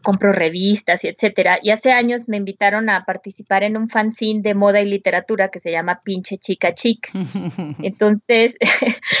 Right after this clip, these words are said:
Speaker 1: andaba yo pensando qué escribir al respecto y eran días de calor y yo traía una chamarra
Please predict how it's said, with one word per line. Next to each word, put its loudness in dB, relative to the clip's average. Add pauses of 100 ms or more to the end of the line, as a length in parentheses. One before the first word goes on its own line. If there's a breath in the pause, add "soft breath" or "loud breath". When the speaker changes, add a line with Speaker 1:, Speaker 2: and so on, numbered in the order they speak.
(180 loud breath)
Speaker 1:
andaba 2
yo -4
pensando -4
qué -6
escribir -4
al 2
respecto -4
y -20
eran 0
días 2
de -6
calor 0
y -20
yo -10
traía 0
una -6
chamarra 0